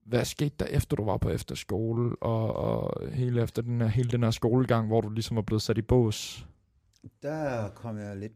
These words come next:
Speaker 2: videre og kom til gymnasiet, eller H F, og så kom der nogle andre boller på suppen, så blev det Bob Marley. Og så var det en helt anden udvikling, så blev jeg Rasta. <laughs> Og så, og så blev jeg sådan rigtig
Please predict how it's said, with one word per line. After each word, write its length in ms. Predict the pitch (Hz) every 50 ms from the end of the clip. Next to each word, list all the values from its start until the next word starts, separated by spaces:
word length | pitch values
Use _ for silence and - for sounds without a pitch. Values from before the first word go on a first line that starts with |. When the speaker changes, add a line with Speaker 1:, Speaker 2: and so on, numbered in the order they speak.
| _ -
Speaker 2:
videre 460 | 113 113 117 123 120 113 104 95 92 90 _ _ _ _
og 160 | - 98 87 -
kom 320 | - - - 107 101 92
til 280 | - - - 95 87 82
gymnasiet, 640 | - 90 80 85 107 135 139 117 - 139 120 113 113
eller 240 | 123 104 95 87 85
H 360 | - - 120 123 117 120 117
F, 180 | 117 - - - - _ _ _ - - - _ _
og 400 | - 98 95 90 87 87 82 73 69 - _ _ _ _ _ _ _ _ _ - - - - - - - _ _ _ _ -
så 80 | 113
kom 120 | 110 120 120
der 80 | 110
nogle 140 | 98 98 92
andre 360 | 92 98 107 107 101 98 92 82 80 _ _ -
boller 160 | 92 92 98
på 120 | 92 - 101
suppen, 280 | - - 98 95 101
så 120 | 92 - 117
blev 140 | 123 120 107
det 80 | 95
Bob 160 | - 85 80
Marley. 300 | 82 82 78 80 82 92 101 - _ _ _ _ _ _ _ _ _ _ _ _ _ _ _ _ _ -
Og 80 | 87
så 100 | 87 113 123 107 87 - _ _ _ _ _ _ _ _ _ _ _ _ _
var 80 | - -
det 40 | 82
en 60 | 82
helt 200 | 87 98 92 87
anden 160 | 85 87 87 85
udvikling, 300 | 82 85 82 - 82 80
så 100 | 107 107
blev 160 | - 98 98
jeg 160 | 82 73 71 -
Rasta. 260 | 73 - - - - - - - - _ _ - -
<laughs> 1500 | 113 113 120 117 117 131 123 127 143 143 151 151 139 123 143 135 - 143 139 139 127 127 131 113 110 107 104 101 - 107
Og 60 | 117
så, 120 | 110 131 127
og 220 | 123 - 131 113
så 120 | 101 135
blev 180 | 117 110 117 113
jeg 120 | 107 98
sådan 520 | 92 113 101 98 98 95 92 90 90 - - - _ - - 107
rigtig 300 | 104 104 - - 104